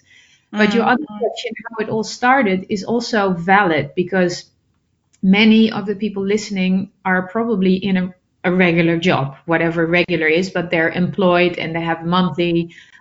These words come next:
Speaker 1: um, income and they have monthly expenses. And the idea of quitting and, uh, still having those expenses and not having that income is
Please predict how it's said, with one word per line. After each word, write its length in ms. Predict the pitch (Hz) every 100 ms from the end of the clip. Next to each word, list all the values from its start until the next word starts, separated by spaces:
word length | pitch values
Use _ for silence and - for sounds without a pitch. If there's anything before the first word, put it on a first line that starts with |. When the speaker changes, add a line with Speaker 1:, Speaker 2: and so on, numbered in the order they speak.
| _
Speaker 1:
um, 680 | 175 165 165 165 165 165 165 -
income 640 | 214 220 226 202 202 202
and 180 | 208 202
they 80 | 196
have 160 | 185 185
monthly 320 | 180 170 175
expenses. 720 | 160 - 180 156 156 170 190
And 180 | 185 185
the 140 | 190
idea 840 | 190 185 170 185 226 240 214 170 - - _ _ _ -
of 260 | 185 - _
quitting 800 | - 226 254 254 196 165 156 147 -
and, 520 | 180 175 170 170 170 -
uh, 240 | 170 165 156
still 340 | - 240 247
having 300 | 196 190 185
those 200 | 175 170
expenses 840 | 180 - 196 190 185 175 165 151 -
and 500 | 190 175 170 170 175
not 160 | 202 208
having 300 | 190 185 180
that 200 | 170 170
income 460 | 208 214 175 165 -
is 220 | 165 -